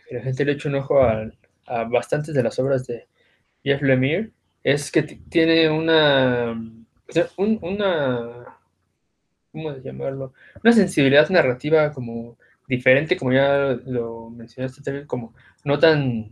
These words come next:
yo la, la des-, lo diría como no tan hollywoodesca, no,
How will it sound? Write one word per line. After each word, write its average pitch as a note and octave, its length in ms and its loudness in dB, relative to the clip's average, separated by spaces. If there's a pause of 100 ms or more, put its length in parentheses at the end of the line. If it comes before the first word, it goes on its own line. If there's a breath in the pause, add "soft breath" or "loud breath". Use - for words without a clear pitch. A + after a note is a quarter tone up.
yo D3 140 2
la, E3+ 260 4
la A#2+ 220 0
des-, A#2 300 -14 (760)
lo A#2+ 160 -2
diría C3 340 2
como A#2+ 240 -2
no C#3 160 0
tan D3+ 280 4
hollywoodesca, A#2+ 880 0
no, C#3+ 160 -8